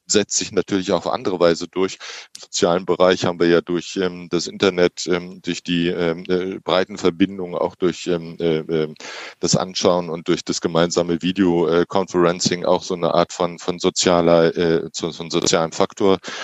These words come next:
Auch das Einkaufen wird in Zukunft definiert durch sogenanntes Voice-Over. Das heißt, dass man,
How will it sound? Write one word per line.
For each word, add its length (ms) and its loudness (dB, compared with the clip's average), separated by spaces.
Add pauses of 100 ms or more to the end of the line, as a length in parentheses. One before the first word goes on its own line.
(120)
Auch 140 -6
das 160 -2
Einkaufen 540 -2
wird 160 0
in 60 -12
Zukunft 420 -12
definiert 500 0
durch 180 -4
sogenanntes 520 -4
Voice-Over. 680 2
Das 200 2
heißt, 280 2
dass 160 -4
man, 180 -6